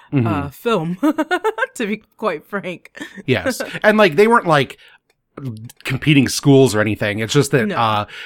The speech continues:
Speaker 1: the Cahiers du Cinema directors are the ones that really blew up and defined this era of cinema. Uh, but they were, like, champions of the work of the Left Bank directors and stuff. It was not,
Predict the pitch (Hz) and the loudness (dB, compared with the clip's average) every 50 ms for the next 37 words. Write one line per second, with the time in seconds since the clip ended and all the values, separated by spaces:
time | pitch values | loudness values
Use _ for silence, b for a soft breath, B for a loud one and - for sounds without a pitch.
0 | B B B 135 - 156 156 147 - 131 - - 147 143 135 131 107 123 117 104 | B B B -2 0 2 2 0 0 -2 -2 -2 0 0 0 0 0 0 -2 -2
1 | - 123 113 104 117 110 110 117 117 110 120 110 113 113 113 98 95 107 113 117 | -2 -4 -4 -2 -2 -2 0 0 0 -2 -2 -4 -4 -6 -6 -6 -4 -2 0 2
2 | 117 123 120 113 107 104 104 - - 110 110 117 117 117 113 110 104 - - 117 | 2 2 0 -2 -6 -6 -8 -6 -4 -2 0 0 0 0 -2 -2 -4 -6 -12 -16
3 | 107 95 95 117 113 104 - - 85 107 104 120 123 127 131 123 113 113 104 101 | -16 -10 -6 -6 -4 -4 -6 -8 -8 -6 -4 -2 0 2 0 0 0 -2 -6 -8
4 | 98 - - - - 113 - - 151 151 170 190 202 226 240 - B B B B | -12 -14 -18 -18 -14 -10 -4 -2 0 2 2 4 2 2 0 -4 B B B B
5 | B B B 107 107 104 104 104 104 104 90 - 120 104 139 123 104 98 135 135 | B B B -8 -6 -4 -4 -4 -4 -6 -6 -8 -4 0 0 0 2 2 4 4
6 | 139 127 113 107 101 92 87 - - - - 123 113 107 - 101 101 98 95 107 | 6 4 4 2 0 -2 -4 -8 -8 -8 -6 -6 -6 -6 -6 -8 -8 -8 -8 -8
7 | 98 92 104 110 95 107 104 98 - 113 98 95 95 - - - _ _ - 110 | -8 -8 -10 -8 -4 -4 -4 -4 -4 -6 -8 -8 -10 -14 -20 -20 _ _ -8 -8
8 | 98 95 - - 104 101 90 - 92 90 - - - 104 107 101 - - 98 131 | -8 -8 -8 -8 -8 -8 -8 -10 -14 -16 -16 -18 -20 -18 -18 -14 -12 -10 -10 -10
9 | - - _ _ _ _ _ _ - - 120 110 110 104 110 101 95 98 - | -12 -16 _ _ _ _ _ _ -10 -8 -6 -6 -4 -4 -2 -2 -2 -4 -6